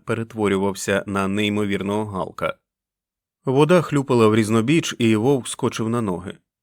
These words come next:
Його очі світилися помаранчево, а блакитний комбінезон намок і почорнів. Вода витікала з ніздрів тварини, яку вовк притискав до себе, наче то було щеня-переросток.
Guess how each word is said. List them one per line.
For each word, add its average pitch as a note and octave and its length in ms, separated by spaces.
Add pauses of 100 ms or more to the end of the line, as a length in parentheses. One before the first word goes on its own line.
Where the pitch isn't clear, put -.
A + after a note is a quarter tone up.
(220)
Його A2 300
очі A2+ 280
світилися G#2 640
помаранчево, G#2 880
а G2+ 160
блакитний G2+ 480
комбінезон G#2 640
намок G2+ 420
і G2+ 220
почорнів. G2 600 (680)
Вода D#3+ 320
витікала A2 540
з F#2+ 80
ніздрів G2 440
тварини, G2 500
яку F#2 380
вовк F#2+ 280
притискав F#2+ 560
до F#2 100
себе, G#2 400 (320)
наче G#2+ 260
то G#2+ 120
було G2 220
щеня-переросток. G#2+ 1040